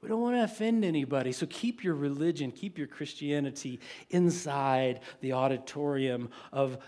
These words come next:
the church. Don't let it eke out in your lives. Don't bring it to work. Surely don't bring it to your children's schools. Keep your Christianity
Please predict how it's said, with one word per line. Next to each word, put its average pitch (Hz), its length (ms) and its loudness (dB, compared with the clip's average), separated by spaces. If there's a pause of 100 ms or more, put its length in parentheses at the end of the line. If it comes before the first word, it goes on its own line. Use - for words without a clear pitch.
the 131 80 -4
church. - 560 -2
Don't - 260 -10
let 156 180 0
it 147 200 -2
eke 160 280 -4
out 139 420 4
in 151 120 0
your 143 160 2
lives. 120 540 2
Don't 160 280 2
bring 170 220 0
it 160 160 0
to 151 100 -6
work. 135 440 -2 (160)
Surely 202 580 8
don't 143 260 4
bring 147 220 4
it 135 120 -4
to 143 120 -6
your 120 160 -6
children's 123 600 -2
schools. 123 1040 -6 (800)
Keep 240 340 4
your 220 100 4
Christianity 170 880 0